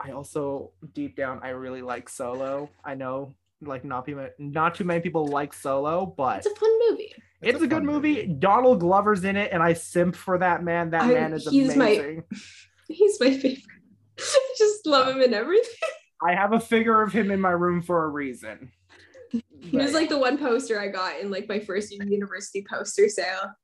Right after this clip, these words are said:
Speaker 2: It's just, like, childish Gambino. I'm like, "Yes." <laughs>
Speaker 3: I, I enjoyed Solo. I just felt like it was, like, one scene too long. I was like, after,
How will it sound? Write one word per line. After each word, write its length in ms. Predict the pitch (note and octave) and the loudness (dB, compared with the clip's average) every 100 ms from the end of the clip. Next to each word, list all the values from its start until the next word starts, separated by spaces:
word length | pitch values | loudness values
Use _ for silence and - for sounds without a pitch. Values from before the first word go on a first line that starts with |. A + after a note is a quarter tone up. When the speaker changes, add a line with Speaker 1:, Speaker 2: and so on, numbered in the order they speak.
| - | -12
Speaker 2:
It's 200 | A3 - | -10 -8
just, 180 | - - | -8 -6
like, 240 | - _ _ _ - | -8 _ _ _ -14
childish 600 | - A#3+ - - A3+ - | -12 -10 -10 -8 -6 -2
Gambino. 560 | - - - C3+ C#3 | -2 -2 -4 -4 -4
I'm 120 | C#3 D#3 | -6 -4
like, 180 | - - - | -4 -4 -16
"Yes." 580 | - - - - - - | -14 -10 -8 -6 -6 -6
<laughs> 960 | - A#4 G4+ G#4+ G4+ G#4+ G4+ G4 - - | 0 4 8 8 8 6 4 -2 -2 -2
Speaker 3:
I, 140 | G#3 - | -2 2
I 120 | G3+ | 2
enjoyed 500 | A#3+ E3+ A#2+ A#2 C3+ | 2 0 -2 -4 -6
Solo. 320 | - A2+ C3+ | -8 -6 -4
I 100 | - | -6
just 160 | A#2+ B2 | -8 -6
felt 100 | C#3+ | -6
like 100 | D3 | -6
it 40 | |
was, 100 | C#3 | -6
like, 100 | C3+ G2+ | -8 -8
one 240 | - G2+ G2 | -8 -8 -8
scene 360 | - F#2 G2 | -10 -12 -12
too 180 | F#2 G2+ | -12 -12
long. 360 | - E2 G2 B2 _ _ _ - | -12 -10 -10 -14 _ _ _ -14
I 60 | G2+ | -12
was 160 | A2 | -10
like, 260 | A2 G2 _ | -10 -12 _
after, 720 | G#2 G#2+ - B2 A2+ A2 G#2+ | -6 -6 -6 -8 -8 -8 -10